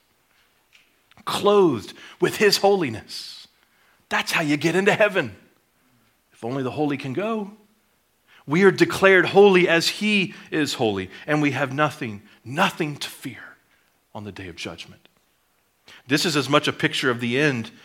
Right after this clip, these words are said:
as this wrath is. Verse five, "Look, I am going to send you the prophet Elijah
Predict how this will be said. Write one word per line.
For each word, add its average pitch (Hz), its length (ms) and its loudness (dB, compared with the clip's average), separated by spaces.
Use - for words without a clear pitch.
as 123 280 -2
this 120 320 -4
wrath 165 480 -4
is. 92 440 -10
Verse 143 240 -2
five, 175 280 2
"Look, 175 220 0
I 147 140 6
am 143 120 0
going 139 240 0
to 139 80 -6
send 160 320 -4
you 139 60 -4
the 127 100 -4
prophet 139 320 -2
Elijah 123 480 0